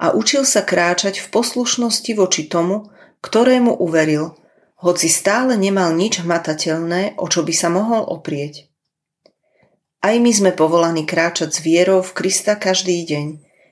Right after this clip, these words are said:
nie spoliehať sa na vieru rodičov, či dokonca na krst, ako na magický čin, či iné zbožné skutky. Boh vidí do srdca,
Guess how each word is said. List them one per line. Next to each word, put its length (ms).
nie 240
spoliehať 640
sa 160
na 160
vieru 320
rodičov, 720
či 160
dokonca 480
na 160
krst, 400
ako 240
na 80
magický 640
čin, 400
či 160
iné 400
zbožné 480
skutky. 640
Boh 240
vidí 320
do 160
srdca, 560